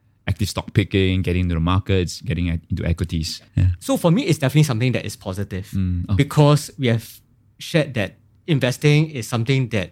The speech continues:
Speaker 2: is suitable for everyone, and it is something that is meant to be positive and aspirational. So having more people being able to invest is definitely a good thing.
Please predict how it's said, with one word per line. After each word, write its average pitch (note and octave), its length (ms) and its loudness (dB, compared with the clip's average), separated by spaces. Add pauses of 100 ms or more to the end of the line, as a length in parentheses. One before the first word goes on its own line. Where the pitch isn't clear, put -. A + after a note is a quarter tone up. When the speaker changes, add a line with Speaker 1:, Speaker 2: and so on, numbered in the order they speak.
(160)
Speaker 2:
is C#3 220 2
suitable C#3 400 0
for - 180 -8
everyone, A#2 640 -2 (500)
and G#2+ 380 0
it D3+ 140 -2
is A#2 100 -4
something C3+ 440 2
that G#2 240 -4 (260)
is - 240 -4
meant C3+ 220 2
to - 100 -10
be G2 120 -8
positive A2 540 -4
and F#2 160 -8
aspirational. F2+ 720 -10 (640)
So F#3 400 2 (360)
having F3+ 300 2
more G3 140 4
people D3 600 2 (100)
being C3+ 360 -2
able D3 400 6
to D3+ 180 -6
invest G#2+ 440 -4
is G#2+ 100 -12
definitely G#2 540 -8
a A2+ 40 -14
good - 240 -20
thing. F#2 200 -16